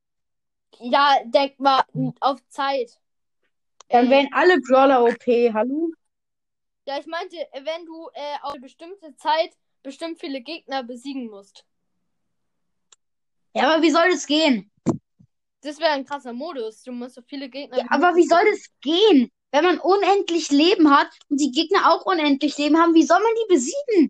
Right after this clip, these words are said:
Speaker 1: Ja, ich meinte sozusagen, we-, we-, würde er den meisten Schaden machen.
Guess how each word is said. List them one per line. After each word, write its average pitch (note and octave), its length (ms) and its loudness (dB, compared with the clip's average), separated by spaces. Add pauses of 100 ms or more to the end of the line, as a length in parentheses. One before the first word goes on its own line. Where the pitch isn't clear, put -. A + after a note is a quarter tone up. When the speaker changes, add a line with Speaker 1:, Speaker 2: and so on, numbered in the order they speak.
(120)
Speaker 1:
Ja, C#4 160 2
ich D#4+ 80 -6
meinte F4 280 -10 (200)
sozusagen, D#4 680 -8
we-, B3 320 -10
we-, B3+ 840 -14
würde D4 260 -10
er D4+ 200 2
den D4 160 -14
meisten C#4 380 -14
Schaden C4 360 -14
machen. G#3+ 360 -20